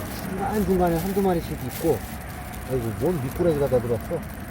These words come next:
네, 미꾸라지가 다 들어왔는데, 미꾸라지는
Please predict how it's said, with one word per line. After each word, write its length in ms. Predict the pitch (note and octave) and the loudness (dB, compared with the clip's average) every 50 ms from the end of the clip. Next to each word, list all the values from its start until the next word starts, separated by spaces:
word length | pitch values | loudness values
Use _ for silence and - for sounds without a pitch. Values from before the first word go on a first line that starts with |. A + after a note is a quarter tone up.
| - - - - - - - - - - - - - - - - A2 | -10 -10 -10 -10 -10 -10 -10 -10 -10 -10 -10 -10 -8 -8 -8 -6 -2
네, 140 | A#2 A2+ G#2+ | -2 0 0
미꾸라지가 580 | G#2+ G#2+ A#2+ G2+ - D#3+ D#3 C#3+ C3 B2+ B2+ A#2+ | 0 -2 -4 -2 0 2 2 2 2 2 0 0
다 100 | - A2+ | -2 -2
들어왔는데, 400 | G#2+ - A#2 A2+ A2 - E3 E3 | -2 -2 -2 -2 0 0 0 0
미꾸라지는 600 | - - - - C#3+ C3 B2 C3+ D#3 F#3+ A3 | 0 -2 -2 0 0 0 2 2 2 2 0